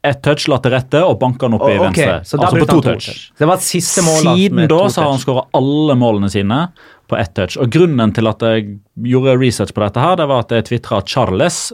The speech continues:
Speaker 1: eh, hadde skåret alle sine mål denne sesongen, altså tolv, på ett touch. Tolv på rad, alle ett touch. Og for tre sesonger siden, i femten seksten, så hadde Gameiro seksten av seksten. Det var det en som gjorde meg oppmerksom på, eller husker tilbake igjen.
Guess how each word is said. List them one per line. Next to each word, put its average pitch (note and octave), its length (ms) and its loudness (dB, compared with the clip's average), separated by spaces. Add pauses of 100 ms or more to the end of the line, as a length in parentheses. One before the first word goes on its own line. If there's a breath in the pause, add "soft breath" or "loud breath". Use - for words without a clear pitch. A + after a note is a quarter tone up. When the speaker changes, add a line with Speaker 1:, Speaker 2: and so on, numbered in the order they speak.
Speaker 1:
eh, A#2+ 200 0
hadde A#2 180 0
skåret A2+ 320 -2
alle A2 240 0
sine G#2 260 -2
mål G2 320 0
denne G2 220 -2
sesongen, G2 400 -4
altså A2 240 -6
tolv, C#3+ 340 0
på - 120 -4
ett G2+ 140 -10
touch. - 320 -4 (580 soft breath)
Tolv A2+ 180 -2
på - 140 -4
rad, D3+ 220 0 (100)
alle A2 340 0
ett G2+ 160 -8
touch. D#3+ 360 -4 (500 loud breath)
Og B2+ 260 2
for C3 160 -4
tre C3 320 -2
sesonger G2+ 420 -4
siden, G#2+ 260 -2
i B2 40 2
femten A#2 320 -2
seksten, A2+ 360 -2
så A2 140 -2
hadde G#2+ 140 -4
Gameiro G2 480 0
seksten F2+ 400 -6
av G2 80 -2
seksten. - 540 -8 (520 loud breath)
Det A#2 140 2
var B2+ 140 2
det C3 80 2
en A2+ 80 2
som G2 500 -2
gjorde G#2+ 300 2
meg G#2 160 0
oppmerksom A2 380 -2
på, B2 100 -2
eller C#3 100 2
husker A2 240 -2
tilbake G#2+ 480 -2
igjen. G3+ 80 -2